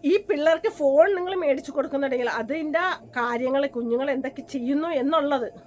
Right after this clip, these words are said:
പതിനെട്ട് വയസ്സുള്ള മുതുക്കി പിള്ളേരോട് അടക്കമാണ് പറയുന്നത്. ആ പിള്ളേർ എന്ത് ചെയ്യുന്നുണ്ടെന്നൊക്കെ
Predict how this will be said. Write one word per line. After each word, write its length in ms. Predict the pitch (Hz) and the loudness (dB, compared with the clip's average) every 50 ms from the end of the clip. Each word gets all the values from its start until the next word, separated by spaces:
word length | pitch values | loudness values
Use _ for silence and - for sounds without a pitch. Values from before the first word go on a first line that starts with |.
| - - - | -20 -14 -10
പതിനെട്ട് 300 | 220 220 220 214 214 - | -8 -8 -6 -8 -8 -6
വയസ്സുള്ള 260 | 254 247 254 269 269 277 | -6 -6 -6 -4 -4 -2
മുതുക്കി 300 | 285 262 233 240 - 254 | -2 -4 -6 -8 -10 -10
പിള്ളേരോട് 420 | - 277 254 233 226 233 233 262 | -10 -8 -8 -6 -8 -6 -4 -4
അടക്കമാണ് 480 | 269 247 233 - - 269 269 254 233 233 | -4 -4 -6 -10 -8 -6 -6 -4 -4 -6
പറയുന്നത്. 320 | 220 208 208 214 202 196 - - - - - - - 214 | -6 -8 -8 -10 -12 -12 -14 -18 -18 -18 -20 -14 -10 -10
ആ 40 | |
പിള്ളേർ 320 | 220 220 254 240 233 254 262 | -8 -4 -2 -2 0 0 0
എന്ത് 180 | 240 247 226 | -2 -4 -4
ചെയ്യുന്നുണ്ടെന്നൊക്കെ 1000 | 277 - - 254 240 262 254 269 311 277 240 233 247 247 233 233 - - - 311 | -8 -8 -8 -6 -6 -4 -2 -2 -2 -2 -2 -2 -4 -4 -6 -6 -10 -8 -6 -6